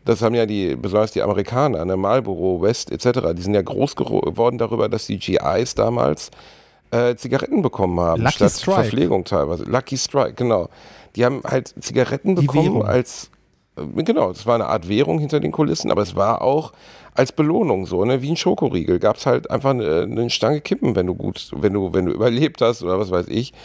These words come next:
Speaker 2: Ja.
Speaker 1: Und,
Speaker 2: Da
Speaker 1: äh, unfassbar aus heutiger Sicht.
Speaker 2: Da hab ich ein, äh, ein super, also eine super schöne Kurzdokumentation drüber gesehen, über, äh, Marlows heißen die, glaub ich. Mar-, ich glaub, Marlows hießen die.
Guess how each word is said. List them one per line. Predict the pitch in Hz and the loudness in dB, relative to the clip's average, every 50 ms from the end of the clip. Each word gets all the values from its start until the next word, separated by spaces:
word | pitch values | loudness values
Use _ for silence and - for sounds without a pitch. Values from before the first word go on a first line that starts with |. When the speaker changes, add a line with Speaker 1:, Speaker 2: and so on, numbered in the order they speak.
| - - | -4 0
Speaker 2:
Ja. | 139 131 135 - - - - - | 0 0 0 -2 -6 -12 -8 -2
Speaker 1:
Und, | 208 202 208 104 | 0 2 4 4
Speaker 2:
Da | - - 170 - - - - | 2 2 0 -2 -6 -4 0
Speaker 1:
äh, | 101 98 98 92 78 - - - _ - - - - | 0 0 2 0 -2 -4 -8 -12 _ -18 -18 -12 -6
unfassbar | - 131 165 175 - - 175 185 - - - - 85 71 | -2 0 0 0 0 0 -2 -2 -2 0 0 0 2 2
aus | 52 98 - - | 0 -2 0 0
heutiger | 92 92 90 98 87 85 78 | 0 0 0 0 0 -2 -2
Sicht. | 71 78 78 78 139 | -2 -2 -2 -2 0
Speaker 2:
Da | 147 151 | 0 0
hab | 170 | 0
ich | 190 - - | 0 2 2
ein, | 165 160 160 - | 0 0 0 -2
äh, | 123 143 147 147 | 0 0 0 0
ein | 131 131 131 123 | 0 0 -2 -2
super, | 107 104 123 185 - - 214 196 180 170 | 0 0 0 0 2 2 0 2 2 0
also | 180 127 123 127 | 0 0 0 0
eine | 135 131 123 | 2 2 0
super | 117 117 143 165 - 190 165 | 0 0 -2 0 2 2 2
schöne | - - 165 160 151 135 | 2 2 0 2 0 0
Kurzdokumentation | - - 170 175 - - 202 - 190 190 165 - 165 - - - 170 | 0 0 0 0 0 -2 -4 0 0 0 2 0 -2 -2 0 0 0
drüber | 175 165 170 160 | 2 2 2 0
gesehen, | 147 147 139 135 143 151 156 170 | 0 0 -2 0 0 2 0 0
über, | - 151 131 117 131 131 127 127 127 - 95 123 123 123 117 - | 0 0 0 2 2 2 2 2 0 0 0 2 2 2 0 -2
äh, | - - - - - - | -6 -16 -20 -20 -10 -4
Marlows | 120 117 120 123 123 127 127 131 170 208 233 214 165 127 117 113 107 104 104 104 104 - - - | 0 0 2 2 2 2 2 2 2 2 2 2 2 2 2 0 0 0 -2 -4 -6 -6 -4 0
heißen | 113 107 104 - - 123 110 | 2 2 2 2 0 -2 -2
die, | 107 104 | -2 -2
glaub | - 110 107 104 107 110 117 156 | -2 0 0 2 2 2 2 2
ich. | 202 202 190 - - - 135 | 0 0 0 -4 -6 -4 -2
Mar-, | 123 117 113 113 113 113 113 113 110 113 123 147 170 180 185 185 185 180 185 - - | -2 -2 0 0 0 0 0 -2 -2 0 0 0 0 0 0 0 -2 -4 -6 -8 -12
ich | - - - | -12 -10 -6
glaub, | - 147 - | -4 -4 -2
Marlows | 139 127 123 127 131 135 123 110 104 107 - - | 0 0 2 2 2 2 0 0 -2 -2 -4 -6
hießen | - 120 113 - - 131 120 117 | -6 -6 -6 -4 -2 -2 0 0
die. | 113 117 135 170 190 | 0 0 0 0 0